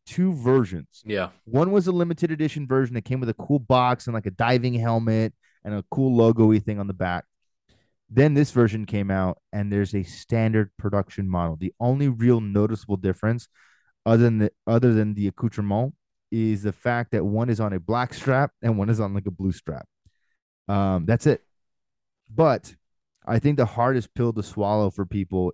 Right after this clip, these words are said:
Speaker 1: is the fact that this watch has a sixteen
Speaker 2: Yeah.
Speaker 1: mil lug width. And I get that, but a lot of watches, if you go back to military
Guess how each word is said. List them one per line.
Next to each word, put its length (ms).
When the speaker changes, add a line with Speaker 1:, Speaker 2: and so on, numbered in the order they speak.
Speaker 1:
is 360
the 100
fact 360
that 120
this 240
watch 300
has 280
a 160
sixteen 1200
Speaker 2:
Yeah. 380
Speaker 1:
mil 380
lug 260
width. 240
And 100
I 100
get 200
that, 240
but 500
a 100
lot 340
of 100
watches, 520
if 120
you 120
go 240
back 360
to 120
military 720